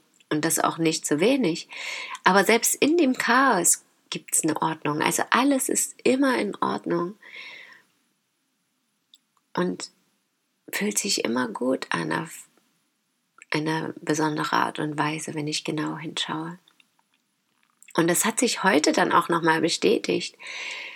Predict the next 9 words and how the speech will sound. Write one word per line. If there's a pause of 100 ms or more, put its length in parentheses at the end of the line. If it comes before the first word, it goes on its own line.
(340)
als
ich
nach
Hause
gefahren
bin
mit
dem
Fahrrad.